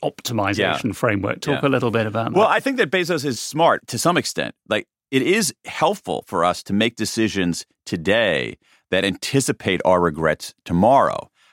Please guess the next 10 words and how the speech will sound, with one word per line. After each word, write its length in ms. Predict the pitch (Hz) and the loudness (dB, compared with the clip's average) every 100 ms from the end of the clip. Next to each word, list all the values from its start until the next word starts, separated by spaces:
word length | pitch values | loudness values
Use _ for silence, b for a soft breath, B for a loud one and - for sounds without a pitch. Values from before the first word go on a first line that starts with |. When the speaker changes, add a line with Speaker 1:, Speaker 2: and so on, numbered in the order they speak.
| b | b
Speaker 2:
However, 560 | 107 123 170 123 - - | 2 4 2 0 -6 -6
if 120 | 107 | -4
you 100 | 104 | -2
look 220 | 104 123 | -2 -2
at 80 | 165 | -2
the 100 | 104 | -4
research 580 | 90 127 151 131 92 - | -2 -4 -4 -2 -2 0
on 140 | 90 | -2
anticipated 640 | 90 - 110 107 95 82 73 | -2 -4 -8 -6 -4 -2 -4
regret, 680 | 76 73 78 127 123 76 | -6 -8 -2 0 2 -2